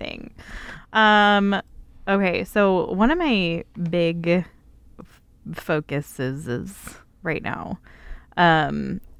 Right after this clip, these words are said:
is thinking about how, so I ha-, I have been given a sphere of influence in my home.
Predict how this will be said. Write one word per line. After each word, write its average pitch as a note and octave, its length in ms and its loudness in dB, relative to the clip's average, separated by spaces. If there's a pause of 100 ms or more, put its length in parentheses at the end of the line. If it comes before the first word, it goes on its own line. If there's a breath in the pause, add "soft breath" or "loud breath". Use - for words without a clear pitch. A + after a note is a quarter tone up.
(100)
is E3 880 0 (500)
thinking B3 360 2
about E3 560 4
how, E3 760 2 (4000 loud breath)
so G3+ 380 2 (300)
I D4 180 4
ha-, B3 140 0 (160)
I G3 100 4
have G#3+ 220 2
been A3 160 6
given E3+ 380 2
a D#3+ 220 2 (100)
sphere E3 500 -2
of D3+ 220 -2
influence D#3 760 -4
in D#3 160 -6
my C#3+ 100 -2
home. D#3+ 380 -6